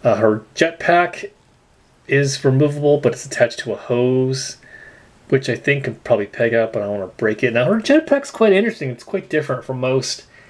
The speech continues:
Mandalorian jetpacks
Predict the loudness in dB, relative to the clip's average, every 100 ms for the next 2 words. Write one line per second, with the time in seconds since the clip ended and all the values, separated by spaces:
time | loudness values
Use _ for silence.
0 | -20 _ -6 0 2 4 4 2 2 0
1 | -2 -6 -16 -20 _ _ 0 0 0 2
2 | 2 2 -4 -8 -10